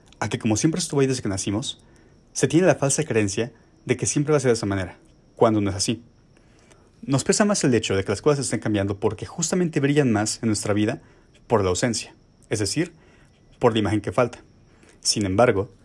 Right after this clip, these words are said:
hay que entender que el fuego primigenio prevalece, evoluciona, crece, se transforma. En esencia, siempre estará sin importar nuestras condiciones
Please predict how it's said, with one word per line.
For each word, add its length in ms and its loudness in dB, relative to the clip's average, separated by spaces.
hay 140 4
que 60 4
entender 380 0
que 100 -4
el 60 -4
fuego 520 4
primigenio 480 0
prevalece, 500 -4
evoluciona, 720 -2
crece, 480 0
se 120 0
transforma. 640 2
En 120 0
esencia, 520 0
siempre 320 2
estará 360 4
sin 160 2
importar 260 0
nuestras 240 -4
condiciones 520 -4